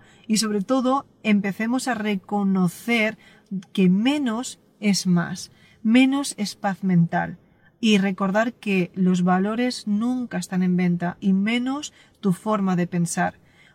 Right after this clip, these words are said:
Hoy agradezco a todas las personas que pasaron por, por mi vida, desde que yo tengo uso de razón, porque por cada momento decisivo que he tomado, o sea, una dirección,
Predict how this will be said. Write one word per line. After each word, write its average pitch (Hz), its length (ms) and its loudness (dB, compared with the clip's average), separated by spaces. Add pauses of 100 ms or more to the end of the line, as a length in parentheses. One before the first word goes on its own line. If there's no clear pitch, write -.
(120)
Hoy 247 140 6
agradezco 220 600 0
a 185 80 0
todas 247 360 -2
las 247 140 -2
personas 208 440 -6
que 196 120 -4
pasaron 208 480 -2
por, 185 320 0 (140)
por 202 180 -2
mi 175 180 4
vida, 196 400 -2 (280)
desde 190 280 4
que 190 120 0
yo 220 160 2
tengo 254 300 0
uso 254 260 0
de 208 80 0
razón, 202 340 -2
porque 190 380 -2
por 185 280 -2
cada 262 380 0
momento 214 920 0 (140)
decisivo 202 720 -2
que 208 140 -8
he - 20 -6
tomado, 190 560 0
o - 60 -10 (440)
sea, 202 260 6
una 226 220 0
dirección, 196 680 0